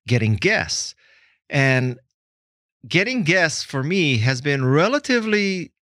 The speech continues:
simple and easy because many people know of me as opposed to know me. For example, Jane Goodall did not know me. We weren't best friends, but she and her people knew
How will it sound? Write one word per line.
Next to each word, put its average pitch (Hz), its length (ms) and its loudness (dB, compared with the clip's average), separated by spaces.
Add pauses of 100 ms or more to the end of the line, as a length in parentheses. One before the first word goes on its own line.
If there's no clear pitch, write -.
(120)
simple 196 720 -4
and 131 200 0
easy 110 640 -2 (680)
because 127 520 0
many 170 280 -2
people 156 760 0
know 127 600 2 (440)
of 139 300 2
me 98 340 -6 (320)
as 135 140 0
opposed 147 340 -2
to 127 80 -2
know 120 360 2
me. 113 420 0 (300)
For 208 120 0
example, 165 420 0
Jane 175 340 -2
Goodall 127 540 0 (160)
did 135 200 0
not 131 320 2
know 131 280 2
me. 95 200 -2
We 131 180 2
weren't 156 400 0
best 131 320 0
friends, 107 560 0 (500)
but 131 360 0 (220)
she 151 500 -2
and 120 180 -2
her 127 140 0
people 127 360 2
knew 123 240 2